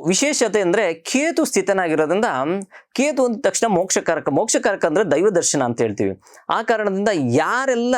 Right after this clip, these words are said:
ಸಿಂಹ ರಾಶಿಯಲ್ಲಿ ಜನನವಾಗಿರ್ತಾರೋ, ಕೆಲವೊಂದು ದೇವಾಲಯಗಳ ದರ್ಶನ ಮಾಡುವಂಥದ್ದು, ಆ ದರ್ಶನದಿಂದ ಮಾನಸಿಕವಾಗೂ ಸಹ ನಿಮ್ಗೆ ಉತ್ತೇಜನ ಕೊಡುವಂತಹ ಮಾಸ ಸಹ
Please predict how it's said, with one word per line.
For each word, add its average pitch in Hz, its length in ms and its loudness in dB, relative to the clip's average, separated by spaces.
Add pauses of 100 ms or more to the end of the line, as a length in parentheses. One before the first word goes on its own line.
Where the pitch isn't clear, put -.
(120)
ಸಿಂಹ 226 260 2
ರಾಶಿಯಲ್ಲಿ 170 580 0
ಜನನವಾಗಿರ್ತಾರೋ, 143 840 0 (280)
ಕೆಲವೊಂದು 175 540 0
ದೇವಾಲಯಗಳ 160 600 2
ದರ್ಶನ 113 380 0
ಮಾಡುವಂಥದ್ದು, 110 680 0
ಆ 120 200 0
ದರ್ಶನದಿಂದ 156 640 0
ಮಾನಸಿಕವಾಗೂ 131 800 0
ಸಹ 110 300 -2 (420)
ನಿಮ್ಗೆ 143 220 0
ಉತ್ತೇಜನ 165 640 -2
ಕೊಡುವಂತಹ 131 720 -2
ಮಾಸ 117 360 0
ಸಹ 107 260 0